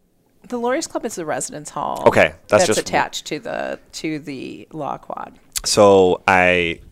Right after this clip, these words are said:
Speaker 2: is it true that the Lawyers Club that is attached to and looks like it's part of the Law Quad
Speaker 1: Mm-hmm.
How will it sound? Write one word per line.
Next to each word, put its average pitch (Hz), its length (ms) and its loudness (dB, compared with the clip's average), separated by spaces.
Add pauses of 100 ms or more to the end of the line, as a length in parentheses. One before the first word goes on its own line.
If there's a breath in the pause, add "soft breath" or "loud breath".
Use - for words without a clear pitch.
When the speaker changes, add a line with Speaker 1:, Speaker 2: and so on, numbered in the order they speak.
(140)
Speaker 2:
is 95 160 -2
it - 160 -2
true 131 480 2
that 95 140 2
the 90 100 -2
Lawyers 98 460 4
Club 82 500 -6 (260)
that 95 160 2
is 85 220 -6 (680)
attached - 460 2
to 95 120 -2
and 90 120 -4
looks 110 200 0
like 85 160 -2
it's - 120 -12
part - 360 -2
of 82 280 -6
the 80 100 -8
Law 78 160 -6
Quad - 260 -2
Speaker 1:
Mm-hmm. 311 140 -10